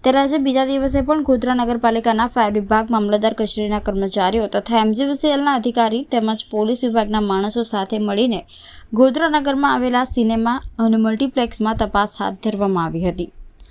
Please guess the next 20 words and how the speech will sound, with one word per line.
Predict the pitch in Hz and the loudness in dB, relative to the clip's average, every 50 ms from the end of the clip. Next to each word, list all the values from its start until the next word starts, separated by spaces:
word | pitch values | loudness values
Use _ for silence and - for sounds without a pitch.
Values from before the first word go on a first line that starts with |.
| - - - - _ - - | -20 -20 -20 -20 _ 0 4
રાજકોટમાં | 233 240 233 - - 262 240 240 262 277 | 4 4 4 2 0 0 2 2 2 2
શનિવારની | - 294 262 226 226 233 240 240 240 | 2 0 0 0 0 0 0 0 0
સાંજે | 240 - 233 226 220 208 226 254 | 2 2 2 2 2 2 0 0
ગોઝારી | 226 247 233 220 220 226 226 220 220 | 2 2 2 2 2 0 0 0 -2
આગની | - - - 214 240 254 269 254 262 | 0 2 2 2 2 2 0 -2 0
ઘટના | 240 247 233 - 226 220 | 2 0 0 2 0 0
બાદ | 214 208 214 214 226 240 | 2 2 2 2 2 2
જાગેલા | 247 226 254 240 226 214 220 214 214 | 0 2 2 0 2 0 0 0 0
તંત્રએ | 214 - 214 220 220 220 254 262 240 233 254 | 0 0 0 0 2 2 2 2 2 0 0
ગોધરા | 233 - 247 240 226 269 285 311 | 2 2 2 2 2 2 0 0
શહેરમાં | 294 - 285 262 240 254 254 247 | 0 0 0 0 2 2 0 0
પણ | 240 - 262 277 | 0 0 0 0
ચાલતા | 277 285 269 240 226 226 240 | 2 2 0 0 2 0 0
સિનેમા | 233 233 - 226 220 220 226 233 233 226 | 0 2 0 2 2 2 2 2 2 2
અને | 214 214 220 | 0 0 0
મલ્ટીપ્લેક્સમાં | 214 208 202 202 202 254 254 233 - 220 202 - - - 208 220 233 | 0 0 0 0 2 0 0 2 2 0 0 0 -2 -2 -2 0 0
તપાસ | 226 226 214 - 202 208 208 - 214 | 0 0 2 2 2 2 2 0 -2
હાથ | 185 165 - | -4 -4 -4
ધરી | - 180 160 170 180 | -4 -4 -2 -2 -2
હતી. | 180 165 156 180 - | -2 -4 -4 -8 -10